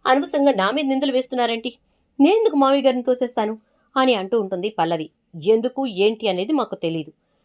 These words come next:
కానీ తోసేసింది నువ్వే అని మాత్రం క్లియర్గా అర్థమవుతోంది కదా. ఎందుకు తోసేశావు? ఏం జరిగింది?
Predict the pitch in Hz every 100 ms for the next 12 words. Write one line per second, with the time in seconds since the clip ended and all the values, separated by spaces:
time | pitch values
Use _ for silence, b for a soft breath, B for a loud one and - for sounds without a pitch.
0 | _ - 208 208 262 202 214 214 208 262
1 | 226 180 170 247 233 202 185 247 277 320
2 | 339 349 311 277 - 214 202 185 175 160
3 | 208 202 _ _ _ _ _ - 220 220
4 | - 220 214 196 175 - _ _ _ _
5 | - 226 269 226 247 277 220